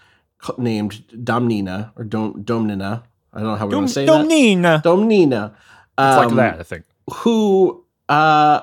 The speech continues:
Speaker 1: who looked younger than she really was, quote unquote. Uh, and the two of them would play in this kind of,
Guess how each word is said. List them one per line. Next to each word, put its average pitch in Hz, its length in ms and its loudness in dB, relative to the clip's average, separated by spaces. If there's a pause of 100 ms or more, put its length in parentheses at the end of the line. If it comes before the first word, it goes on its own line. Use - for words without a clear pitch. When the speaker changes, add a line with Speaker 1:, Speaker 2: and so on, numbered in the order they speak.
(100)
Speaker 1:
who 185 160 4
looked 180 320 -2
younger 196 540 2
than 165 200 2
she 160 240 -4
really 139 320 0
was, 107 500 -6 (140)
quote 123 180 -2
unquote. 104 500 -8 (540)
Uh, 131 320 2
and 147 360 0
the 156 100 0
two 226 320 -2
of 196 140 -2
them 170 640 2
would 143 340 0
play 123 760 0 (200)
in 185 220 4
this 170 220 2
kind 156 280 0
of, 135 220 -4